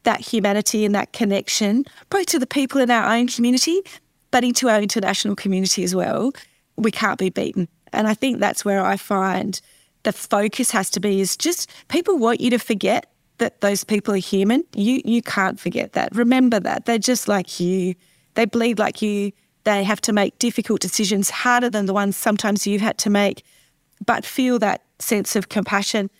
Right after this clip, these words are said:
Do what you can where you can. You can't do it all. Don't even try. But don't, don't assume that your small actions don't add up to something.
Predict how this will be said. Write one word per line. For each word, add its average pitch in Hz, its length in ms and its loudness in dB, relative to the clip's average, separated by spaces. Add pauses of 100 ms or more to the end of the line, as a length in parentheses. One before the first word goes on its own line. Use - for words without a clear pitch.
(180)
Do 269 240 2
what 220 180 0
you 180 80 -4
can 226 360 2
where 226 100 2
you 202 140 0
can. 220 400 2
You 208 80 -4
can't - 320 -2
do 202 160 0
it 196 80 0
all. 202 240 0
Don't 254 240 2
even 190 180 -2
try. 196 540 0 (420)
But - 240 -2
don't, 302 380 2 (240)
don't 240 280 2 (120)
assume 214 540 0
that 202 100 -2
your 202 420 2
small 214 480 0
actions 196 540 0
don't 196 240 2
add 180 140 0
up - 160 -4
to 196 100 -2
something. 190 420 -2